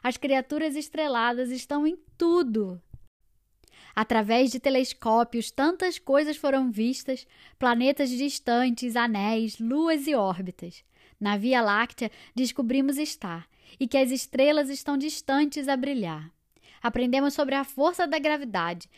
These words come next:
que faz com que os cometas aqui caiam, cheios de força e vontade.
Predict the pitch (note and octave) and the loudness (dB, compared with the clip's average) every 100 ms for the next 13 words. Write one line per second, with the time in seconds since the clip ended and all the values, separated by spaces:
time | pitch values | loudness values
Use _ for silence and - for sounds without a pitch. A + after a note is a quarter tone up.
0 | _ - C4+ B3+ B3+ C#4+ B3+ C#4 - C#4 | _ -8 -2 0 0 -2 -4 -6 -2 0
1 | A#3 B3+ C#4 A#3 A#3+ - F#4 - G3+ G#3+ | 2 0 -2 -4 -4 -6 -10 -2 -2 -2
2 | F#3 F3 _ _ _ - - C4 C#4+ C#4 | -6 -10 _ _ _ -16 -2 2 2 0
3 | A#3+ C4+ - G#3+ A#3 - A3+ B3 C4 - | -2 -6 -2 -2 -2 -4 -4 -4 -6 -8
4 | D#3 D3+ D#3 D#3 | -12 -12 -14 -20